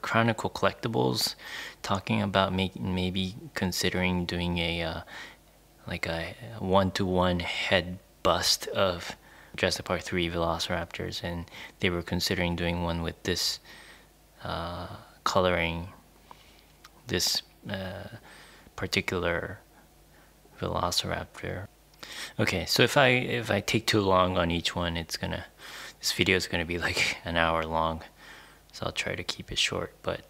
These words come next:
I'm just gonna try to give the best view. And let's see what's on the, um, bottom here. Okay, here we go. Velociraptor. Oh, it's a male. Okay, I'm sorry. I totally made a mistake.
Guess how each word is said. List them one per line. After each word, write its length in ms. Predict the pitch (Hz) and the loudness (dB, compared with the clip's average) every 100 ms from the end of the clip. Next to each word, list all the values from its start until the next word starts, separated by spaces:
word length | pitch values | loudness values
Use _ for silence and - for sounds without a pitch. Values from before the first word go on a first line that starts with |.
| - | -12
I'm 100 | 117 | -10
just 260 | - - | -8 -8
gonna 220 | - 92 95 - | -6 -8 -8 -12
try 180 | - 90 | -10 -8
to 80 | 87 | -6
give 380 | - 87 87 | -4 -2 -4
the 100 | - | -10
best 500 | - 87 82 - - - - - - - _ - - - _ - _ - - _ - _ - | -4 -2 0 -2 -4 -14 -20 -20 -20 -20 _ -20 -20 -20 _ -20 _ -20 -20 _ -20 _ -16
view. 500 | 117 90 87 90 92 98 - - - | -10 -8 -6 -6 -8 -12 -18 -20 -10
And 140 | 95 | -6
let's 160 | 107 - | -6 -6
see 180 | - 175 | -2 -2
what's 280 | 151 - | -4 -4
on 160 | 139 117 | -4 -2
the, 180 | 110 104 | -4 -4
um, 360 | 95 92 92 95 - - _ _ - _ - | -4 -4 -6 -10 -16 -20 _ _ -20 _ -8
bottom 380 | - 101 98 | -4 -4 -4
here. 340 | 92 90 98 104 - - _ - _ _ - | -6 -6 -8 -10 -20 -20 _ -20 _ _ -14
Okay, 220 | - - 110 | -10 -8 -6
here 100 | 92 | -6
we 100 | 85 | -4
go. 160 | 90 104 - - - - - | -6 -8 -14 -14 -14 -12 -2
Velociraptor. 1300 | - 123 139 147 - 117 101 95 - - 87 90 87 - | 4 8 8 8 6 6 6 6 2 -2 0 0 -2 4
Oh, 160 | - 139 | 6 8
it's 140 | 147 | 8
a 40 | - | 8
male. 440 | 117 139 135 85 | 8 8 8 4
Okay, 280 | 98 - 87 | 2 4 4
I'm 140 | 101 | 4
sorry. 360 | 110 90 85 87 | 4 4 4 4
I 80 | 92 | 2
totally 420 | - 98 98 90 | 2 0 2 0
made 180 | 87 90 | 2 0
a 40 | |
mistake. 480 | 87 - - 95 - | 0 -2 -2 -4 -6